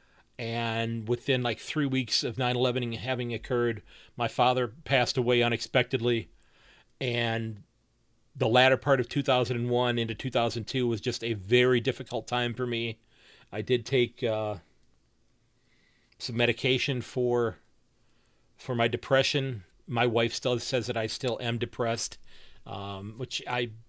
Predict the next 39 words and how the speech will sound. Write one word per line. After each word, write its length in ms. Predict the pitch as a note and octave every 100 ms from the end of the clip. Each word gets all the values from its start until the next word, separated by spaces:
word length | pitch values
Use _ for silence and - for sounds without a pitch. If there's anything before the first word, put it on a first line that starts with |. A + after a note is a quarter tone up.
| - -
can't 220 | C3+ G#2
say 140 | -
that 140 | A2+ A#2
I 80 |
necessarily 540 | A2 A2+ - A#2+ A#2+ A2
disagree 440 | A2+ - A2 A2+
with 140 | A#2 C3+
her 80 |
because 640 | C#3+ D3 B2+ B2+ - - - - - - - - - - - - - -
I 100 | C#3
tend 260 | - D#3 C#3+
to 60 |
be 120 | C#3
maudlin 480 | C3+ A#2+ B2 A#2+ A#2
about 360 | A#2 A2 G#2+ -
things 320 | A#2 B2 B2+
quite 300 | - B2 -
frequently. 480 | - A2+ B2+ A2+ D#3+
You 60 | A#2
know, 100 | A2+
you, 220 | A#2+ B2 - - - - -
you 80 |
know, 60 | A2
you 80 | A2+
tend 320 | - D3 C#3
to, 400 | - C#3 B2+ B2 -
to 160 | -
laugh 320 | A#2 A#2+ B2+ -
things 320 | - B2 G#2+
up 300 | A#2+ A#2 -
and, 320 | G#2+ A2+ A#2
you 120 | A#2
know, 100 | G#2
put 180 | G2+ C#3
on 100 | B2+
that, 280 | A#2+ - A#2+
that 360 | A#2+ - G#2+
game 260 | G2+ C3 C3+
face. 440 | - B2+ G2+ -